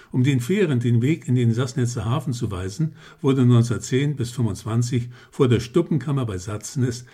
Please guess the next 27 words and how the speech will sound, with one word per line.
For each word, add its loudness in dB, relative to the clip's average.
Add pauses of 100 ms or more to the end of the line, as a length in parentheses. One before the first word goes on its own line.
(120)
das -4
Feuerschiff -4 (100)
Jasmund -2
ausgelegt. -12 (880)
Nur 4
wenige 6
Seemeilen 2
weiter -2
lag -2
auf -4
der -4
Station -6
Palmer -2
Ort -4 (460)
ab -6
achtzehnhundertachtundsechzig -4
ein -8
weiteres -4
Feuerschiff -6 (240)
in -2
der 0
östlichen -4
Zufahrt -2
zum -6
Hafen -6
von -2
Stralsund. -2